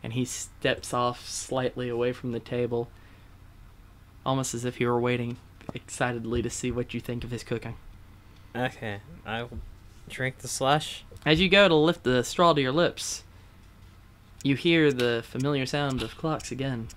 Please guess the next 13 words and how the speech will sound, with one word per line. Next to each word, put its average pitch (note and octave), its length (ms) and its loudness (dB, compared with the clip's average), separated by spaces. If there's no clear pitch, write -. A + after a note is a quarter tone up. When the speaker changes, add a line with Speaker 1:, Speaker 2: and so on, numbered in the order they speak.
Speaker 1:
in B2+ 80 -6
your B2 160 -4
ear, B2 220 -4
and A#2 220 -6
you C3 240 -4
are A2+ 200 -6
brought F3+ 280 8
back D#3+ 320 10
to - 160 0
the C3 80 -4
present C3 320 2
time. A2+ 280 -2
Speaker 2:
Ah. A#2+ 220 -2